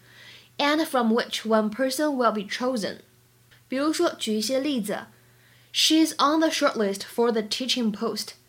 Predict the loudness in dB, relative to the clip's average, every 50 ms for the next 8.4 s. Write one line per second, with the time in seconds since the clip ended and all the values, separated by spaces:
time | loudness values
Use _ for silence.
0 | _ _ _ _ _ _ -2 2 4 6 6 6 2 0 -2 -2 -2 -2 -2 -2
1 | -4 -6 -4 0 0 2 2 2 0 -2 -2 -2 0 0 -2 -2 0 0 0 0
2 | 0 -2 -4 -2 -2 -4 -4 -4 -4 -6 -6 -4 -4 -4 -4 -2 0 0 2 2
3 | 2 0 -2 -4 -4 -8 -14 -6 -2 0 0 0 0 -2 -2 -2 -2 0 0 0
4 | -2 -2 -2 -2 -2 -2 -4 -6 -8 -6 0 0 2 2 2 0 -2 -2 -2 -2
5 | -4 -4 -6 -6 -6 -4 -2 0 0 0 -2 -4 -8 _ _ _ _ _ _ _
6 | _ _ _ _ _ -4 0 2 4 4 4 4 4 2 4 2 2 2 2 2
7 | 2 2 0 0 0 -2 -6 -2 0 2 2 2 2 0 -4 -4 -4 -2 0 0
8 | 0 -2 -4 -4 -4 -6 -10